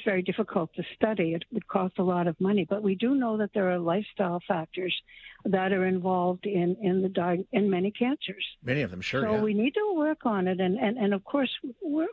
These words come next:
Speaker 1: we're ordinary people. We may have, uh, may have smoked in the past. We may still smoke. Uh, we may, um, maybe have, uh,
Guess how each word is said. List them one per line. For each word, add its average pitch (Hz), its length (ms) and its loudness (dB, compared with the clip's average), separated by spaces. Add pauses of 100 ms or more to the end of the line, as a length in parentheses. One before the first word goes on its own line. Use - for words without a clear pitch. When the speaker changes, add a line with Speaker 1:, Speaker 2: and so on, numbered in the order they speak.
Speaker 1:
we're 294 140 2
ordinary 185 460 0
people. 240 420 0
We 202 280 2
may 180 360 2
have, 180 280 0 (560)
uh, 170 360 2
may 185 260 2
have 165 120 0 (180)
smoked 202 320 0
in 220 120 2
the 214 80 0
past. 202 360 0 (100)
We 185 140 0
may 170 420 2 (120)
still 403 280 0
smoke. 160 300 -2 (460)
Uh, 220 380 0
we 208 180 2
may, 185 540 2 (160)
um, 175 360 0 (440)
maybe 190 340 2
have, 175 300 0 (100)
uh, 170 40 0